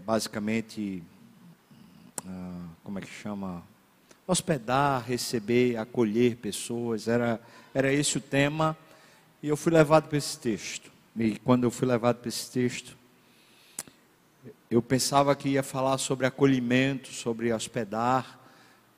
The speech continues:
mas descobri que é uma oração, e descobri muito mais coisa para mim, para minha alma, para o meu coração. Eu guardei,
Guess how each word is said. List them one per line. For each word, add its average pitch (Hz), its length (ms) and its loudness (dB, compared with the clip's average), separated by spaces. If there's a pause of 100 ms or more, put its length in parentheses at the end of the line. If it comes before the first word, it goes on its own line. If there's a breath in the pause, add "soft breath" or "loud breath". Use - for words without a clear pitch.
(120)
mas 123 260 -4
descobri 127 440 -2
que 123 120 -6
é 131 40 -4
uma 131 140 -6
oração, 127 680 -2 (1040 loud breath)
e 113 240 -2
descobri 117 440 -2
muito 123 300 -4
mais 127 300 -2
coisa 127 320 2
para 135 240 0
mim, 143 540 2
para 104 140 -6
minha 120 240 -2
alma, 117 340 0
para 101 120 -12
o 107 40 -4
meu 110 140 -2
coração. 101 580 -6 (1000 soft breath)
Eu 143 120 -2
guardei, 165 680 4